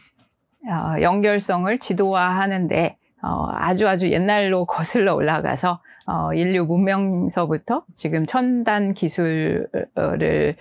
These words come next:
어, 소개드리고자 하고, 저희들이 하고 있는, 어, 미야카나마, 어, 그 복잡성을 조금 더, 어, 그 파헤치기 위한 노력들을 소개하는 강연으로 모았습니다.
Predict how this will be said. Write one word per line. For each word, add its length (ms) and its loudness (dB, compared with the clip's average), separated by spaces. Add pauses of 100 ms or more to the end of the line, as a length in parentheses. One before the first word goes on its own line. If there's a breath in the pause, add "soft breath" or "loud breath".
(300 loud breath)
어, 400 -2
소개드리고자 800 0
하고, 440 -2
저희들이 540 -2
하고 340 0
있는, 400 0 (280 loud breath)
어, 220 -2
미야카나마, 1000 0
어, 360 -4
그 340 -2
복잡성을 1040 0
조금 420 0
더, 260 0 (260 loud breath)
어, 400 -2 (260)
그 180 -4
파헤치기 680 0
위한 260 0
노력들을 580 0
소개하는 1200 -2
강연으로 540 0
모았습니다. 680 -4